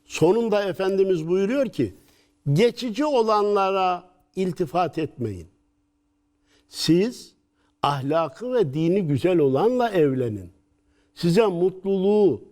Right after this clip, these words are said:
temin edecek olan odur." Efendim, geçici olanlar,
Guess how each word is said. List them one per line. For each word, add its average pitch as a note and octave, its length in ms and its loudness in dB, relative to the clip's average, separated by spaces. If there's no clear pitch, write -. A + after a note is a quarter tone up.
temin F#3+ 600 2
edecek F3+ 580 0
olan G#3 560 0
odur." - 380 2
Efendim, G3+ 480 -2
geçici A#3 440 0
olanlar, G#3 640 0